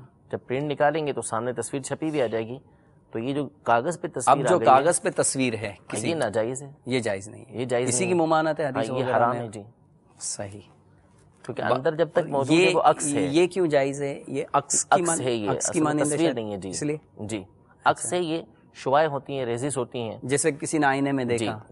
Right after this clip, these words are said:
Speaker 1: تو ویسے ہی وہ ہوتی ہے۔ باقی پرنٹ نکالیں گے تو وہ جو ثبت ہو جائے گی اس کے اوپر، یہ
Speaker 2: صحیح،
Speaker 1: ناجائز
Speaker 2: صحیح،
Speaker 1: حرام ہو
Speaker 2: صحیح۔
Speaker 1: جائے گی۔
Speaker 2: یہ اکثر
Speaker 1: یہ
Speaker 2: لوگ سب فرق
Speaker 1: جی۔
Speaker 2: پوچھتے ہیں کہ یہ اس میں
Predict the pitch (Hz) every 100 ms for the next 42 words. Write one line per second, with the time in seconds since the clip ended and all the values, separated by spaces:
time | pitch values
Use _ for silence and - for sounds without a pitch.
0 | - 117 131 131 139 120 107 120 131 120
1 | 117 131 131 170 175 147 156 160 156 143
2 | 127 - 104 110 123 - 165 170 143 127
3 | 123 127 - 120 - 160 - _ - -
4 | 139 139 107 98 92 90 82 87 92 160
5 | 156 127 156 170 170 - 143 110 131 -
6 | 135 - 127 127 - 139 131 127 123 120
7 | 135 135 - 131 - 170